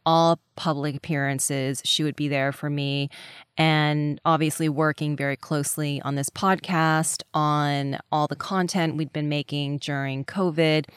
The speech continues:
It's, uh, it's a very unique relationship, and I think a lot of people are curious about it, 'cause I think it's a lot of smoke and mirrors. I think a lot of the time when people see influencers, they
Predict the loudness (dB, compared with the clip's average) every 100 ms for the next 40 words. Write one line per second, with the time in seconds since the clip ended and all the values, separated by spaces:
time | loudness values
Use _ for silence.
0 | -20 -20 -20 -20 -20 -20 -20 -20 _ _
1 | _ _ 4 4 4 2 6 8 10 10
2 | 8 4 0 2 4 6 6 4 4 4
3 | 6 4 0 -6 0 2 2 2 0 0
4 | 0 0 2 0 0 0 4 6 6 2
5 | -2 -2 0 2 4 4 2 0 -4 _
6 | _ _ _ 0 0 -4 -2 0 0 -2
7 | -2 2 2 2 0 0 -4 -2 2 2
8 | -2 0 2 2 0 -4 0 2 4 4
9 | 2 0 -2 0 -2 -2 -2 0 -2 -2
10 | -4 -4 -2 2 4 4 2 -2 -4 -4
11 | -6 -8 -6 -6 -6 -6 -4 -6 -6 -4
12 | -4 -2 -4 -4 -2 -2 -2